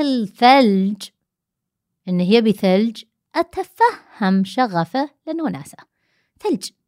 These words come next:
حلو. وشيء مو بعندنا بعد. ف، آم، هذه كيف، يا رب إن شاء الله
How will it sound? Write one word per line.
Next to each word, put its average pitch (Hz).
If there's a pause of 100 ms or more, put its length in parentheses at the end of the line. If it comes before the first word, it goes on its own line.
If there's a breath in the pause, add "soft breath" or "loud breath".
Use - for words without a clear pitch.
حلو. 370 (1200)
وشيء 262
مو 330
بعندنا 196
بعد. - (840)
ف، - (1040)
آم، 165 (200)
هذه 254
كيف، 262 (920 soft breath)
يا 240
رب 233
إن 214
شاء 190
الله 185